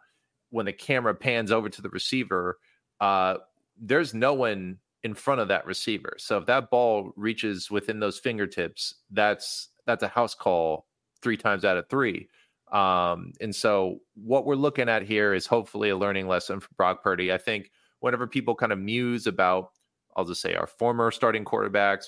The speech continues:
versus Brock Purdy, I think the difference is, is that you've got a young man who's driven, who's very young, who's eager to sort of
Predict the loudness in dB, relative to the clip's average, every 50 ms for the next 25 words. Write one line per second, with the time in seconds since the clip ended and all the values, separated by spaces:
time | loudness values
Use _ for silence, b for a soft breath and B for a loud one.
0 | -6 -4 -4 -4 -4 -4 -6 -6 -6 -6 -8 -12 -14 -6 _ -2 -2 -2 0 _
1 | 2 2 2 2 2 0 -2 -2 B B B B B B B B _ -4 -2 -2
2 | -4 -4 -4 -4 0 0 0 0 0 -4 -6 -4 -2 0 0 0 0 -2 -4 -8
3 | -10 -12 -4 -2 -2 -2 -2 -4 -8 -2 2 4 4 4 4 2 -2 -6 -4 0
4 | 0 0 0 0 -2 -2 0 0 0 0 -2 -4 -10 -12 -16 _ _ _ _ _
5 | _ _ _ _ _ -6 -4 -4 -6 -8 -10 _ 2 2 2 2 2 0 0 -2
6 | -6 -6 -6 -6 -6 -4 0 0 2 2 2 2 0 0 2 2 0 -2 -6 -10
7 | -8 -6 -4 -2 -2 -2 -4 -6 -12 -12 _ -4 -2 0 0 2 2 2 2 0
8 | -2 -4 -4 -4 -4 -4